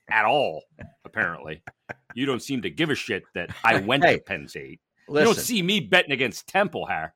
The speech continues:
Speaker 1: <laughs> You can. I mean, you'd probably make
Speaker 2: And I
Speaker 1: out
Speaker 2: will.
Speaker 1: this year. I think
Speaker 2: I just
Speaker 1: that
Speaker 2: don't
Speaker 1: they're
Speaker 2: advertise it, Harry.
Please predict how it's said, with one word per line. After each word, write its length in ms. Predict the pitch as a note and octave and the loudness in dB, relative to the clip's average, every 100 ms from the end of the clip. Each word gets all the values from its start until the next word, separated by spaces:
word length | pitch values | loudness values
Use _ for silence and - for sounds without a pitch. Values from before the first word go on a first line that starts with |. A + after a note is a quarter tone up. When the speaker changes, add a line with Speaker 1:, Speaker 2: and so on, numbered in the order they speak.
| - | -10
Speaker 1:
<laughs> 400 | - D3 C3+ - | -6 -6 -6 -2
You 220 | D#3 F#3+ | 0 0
can. 520 | - F#3 C#4 C4 - C#3+ | 2 4 4 4 0 -2
I 120 | E3 | 0
mean, 180 | F3 F#3 | 0 -2
you'd 180 | F3 - | -4 -2
probably 260 | F#3+ A3+ | 2 4
make 320 | D#3+ B2+ D#3 D#3 | 2 -2 0 6
Speaker 2:
And 80 | F#3 | 8
I 100 | F#3+ | 10
Speaker 1:
out 60 | |
Speaker 2:
will. 240 | A3 B3+ D#3+ | 8 8 6
Speaker 1:
this 120 | B2+ | 4
year. 380 | C3+ B2 E3 F#3+ _ - - _ | -2 0 0 -4 _ -20 -20 _
I 140 | D3 F3 | 0 4
think 120 | F3+ | 4
Speaker 2:
I 20 | |
just 140 | F#3+ | 4
Speaker 1:
that 40 | D#3 | 4
Speaker 2:
don't 140 | G#3 | 4
Speaker 1:
they're 100 | F#3 A3 | 6 6
Speaker 2:
advertise 520 | D#3+ - B2+ G#2 F#2 | 4 -2 0 0 -2
it, 100 | F2 | -6
Harry. 360 | F#2+ F#2 G#2+ | -4 -4 -6